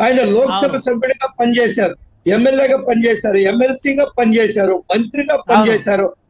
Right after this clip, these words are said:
Speaker 1: వారి అన్న, అన్నగారి కోసం చాలా కష్టపడ్డారు. అటువంటి వ్యక్తి హత్య జరిగింది. ఆయన సమాధి ఎక్కడుందండి? ఆయన సమాధి ఎక్కడుంది? పులివెందులేనా బ్రహ్మనాయుడు గారు?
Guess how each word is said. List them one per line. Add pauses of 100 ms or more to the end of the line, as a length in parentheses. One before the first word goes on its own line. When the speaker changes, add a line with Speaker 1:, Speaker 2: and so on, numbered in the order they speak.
Speaker 1:
వారి
అన్న,
అన్నగారి
కోసం (100)
చాలా
కష్టపడ్డారు. (260)
అటువంటి
వ్యక్తి
హత్య
జరిగింది. (380)
ఆయన
సమాధి
ఎక్కడుందండి? (840)
ఆయన
సమాధి
ఎక్కడుంది? (2000)
పులివెందులేనా (1400)
బ్రహ్మనాయుడు
గారు?